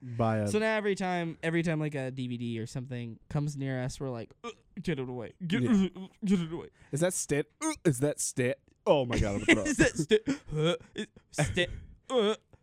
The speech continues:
Speaker 2: Stit? Uh,
Speaker 1: I'm a, I'm gonna puke.
Speaker 2: standard
Speaker 1: I'm gonna barf.
Speaker 2: definition. <laughs>
Speaker 1: Uh, what's, what other, what other
Speaker 2: Yeah.
Speaker 1: topic were we planning on talking about?
Speaker 2: Uh, video games?
Speaker 1: Oh.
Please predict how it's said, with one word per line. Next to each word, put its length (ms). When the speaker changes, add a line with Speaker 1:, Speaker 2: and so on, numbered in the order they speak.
Speaker 2:
Stit? 420
Uh, 340
Speaker 1:
I'm 160
a, 160
I'm 140
gonna 180
puke. 140
Speaker 2:
standard 360
Speaker 1:
I'm 120
gonna 140
barf. 240
Speaker 2:
definition. 160
<laughs> 240
Speaker 1:
Uh, 440
what's, 200
what 180
other, 380
what 160
other 160
Speaker 2:
Yeah. 60
Speaker 1:
topic 360
were 100
we 140
planning 320
on 60
talking 340
about? 120
Speaker 2:
Uh, 40
video 180
games? 320
Speaker 1:
Oh. 420